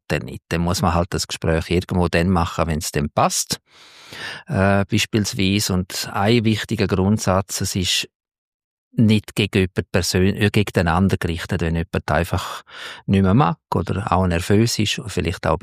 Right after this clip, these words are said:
bisschen kurz abgebunden, sondern dann braucht der Moment, sich zu erholen. Dann haben wir kein, also praktisch kein Hobby mehr allein.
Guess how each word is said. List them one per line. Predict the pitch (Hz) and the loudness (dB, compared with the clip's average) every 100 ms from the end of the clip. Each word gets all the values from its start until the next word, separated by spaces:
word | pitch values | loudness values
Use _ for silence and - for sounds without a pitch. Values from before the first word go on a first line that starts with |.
| 87 | -4
bisschen | - - 85 | -6 -6 -4
kurz | - 120 - | -2 -2 0
abgebunden, | 110 110 - 95 98 98 92 - - - - - | 0 0 0 2 4 2 0 -4 -18 -18 -20 -8
sondern | - 85 90 | 0 2 2
dann | 82 82 | 2 0
braucht | - 85 - | 0 -2 -2
der | - | -2
Moment, | 85 80 80 82 | 0 0 0 -2
sich | - 87 - - | -6 -8 -10 -12
zu | - | -6
erholen. | 87 78 82 85 | -4 -2 -2 0
Dann | 92 92 | 0 2
haben | 101 98 | 4 4
wir | 95 - - - - - - - _ _ _ - | 2 -2 -14 -14 -14 -18 -20 -20 _ _ _ -6
kein, | 90 82 87 - | -2 0 -2 -4
also | - 92 | -4 -2
praktisch | 80 107 113 - 98 | 0 0 0 -2 -4
kein | - 98 92 | -2 -2 0
Hobby | 92 - 127 | -2 2 4
mehr | 120 131 - | 4 2 0
allein. | 117 110 107 135 | 0 0 0 0